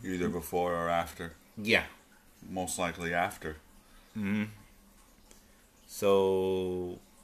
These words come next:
Speaker 1: At least it's
Speaker 2: so
Speaker 1: not in
Speaker 2: you
Speaker 1: October.
Speaker 2: Right. Okay. So, so I guess that would,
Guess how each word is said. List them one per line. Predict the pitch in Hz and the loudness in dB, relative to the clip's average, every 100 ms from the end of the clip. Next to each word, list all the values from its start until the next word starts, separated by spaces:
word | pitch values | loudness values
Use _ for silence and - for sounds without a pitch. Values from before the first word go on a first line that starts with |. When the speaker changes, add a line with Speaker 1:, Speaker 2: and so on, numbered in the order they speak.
| - - - - - - - - - - - - - - - - | -20 -20 -20 -20 -20 -20 -20 -20 -20 -20 -20 -20 -20 -20 -20 -12
Speaker 1:
At | 92 | -6
least | 104 - | -6 -6
it's | 95 | 4
Speaker 2:
so | 147 | 6
Speaker 1:
not | 151 | 8
in | - | 8
Speaker 2:
you | |
Speaker 1:
October. | 90 - 110 107 80 78 - 196 | 4 2 2 2 0 -6 -10 8
Speaker 2:
Right. | 220 131 98 - | 10 10 8 0
Okay. | 131 110 92 | 0 2 2
So, | - 107 101 - - - - - - - - - - - - - - - - - | 2 2 2 -2 -12 -20 -20 -20 -20 -20 -20 -20 -20 -20 -20 -20 -20 -20 -20 -12
so | - 143 147 | 4 8 10
I | 120 143 | 10 6
guess | 190 | 6
that | 196 196 | 6 4
would, | 143 113 110 | 4 0 -6